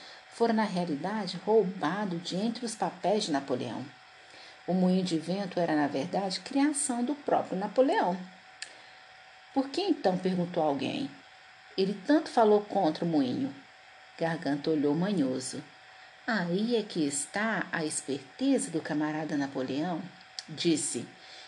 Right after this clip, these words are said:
"Ele fingira ser contra o moinho de vento apenas como manobra para livrar-se de Bola de Neve,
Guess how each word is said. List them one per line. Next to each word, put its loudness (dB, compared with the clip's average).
"Ele 4
fingira 4
ser -4
contra 0
o 0
moinho 2
de 0
vento -2
apenas -2
como 0
manobra 2
para -2
livrar-se -4
de -4
Bola -2
de -2
Neve, 4